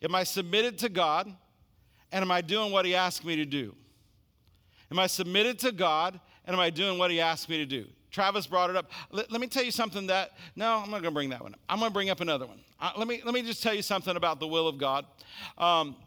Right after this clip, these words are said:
and some of you, many of you have heard this story over and over again, but that's all right. Um, how many of you know that, uh, what do everybody say? Well, they'll say, um, you know,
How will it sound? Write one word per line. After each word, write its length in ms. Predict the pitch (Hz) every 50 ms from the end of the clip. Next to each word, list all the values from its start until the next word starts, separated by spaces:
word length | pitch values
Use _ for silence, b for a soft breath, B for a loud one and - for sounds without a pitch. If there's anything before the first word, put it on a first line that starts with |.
| - -
and 140 | - 170 156
some 160 | - 208 208
of 80 | 220 214
you, 140 | 214 208 190
many 220 | 175 190 196 208
of 80 | 202 185
you 80 | 190
have 80 | 165 156
heard 160 | 185 185 165
this 120 | 170 175 -
story 280 | - 175 170 170 165
over 160 | 160 160 156
and 80 | 160 156
over 140 | 156 156 156
again, 260 | 143 139 156 151 151
but 240 | 151 143 139 - -
that's 180 | 156 156 -
all 80 | 156 143
right. 240 | 139 139 143 147 - B B B B 175 B -
Um, 240 | 165 165 160 - -
how 160 | - 160 226
many 140 | 277 320 320
of 40 | 302
you 40 | 269
know 240 | 247 233 233 233 226 B B 214 165 -
that, 340 | 156 202 196 196 196 196 -
uh, 220 | - 180 175 170 165 - - -
what 120 | 190 233
do 100 | 254 254
everybody 280 | 240 226 214 196 208 190
say? 260 | - - 190 160 139
Well, 280 | 127 135 151 185 190 180 170
they'll 180 | 185 208 208
say, 280 | - - 214 208 196 185 - B B B B -
um, 400 | 170 175 170 165 156 151 143 131 - - - _ _ _
you 160 | - 160 175
know, 300 | 170 165 165 156 156 151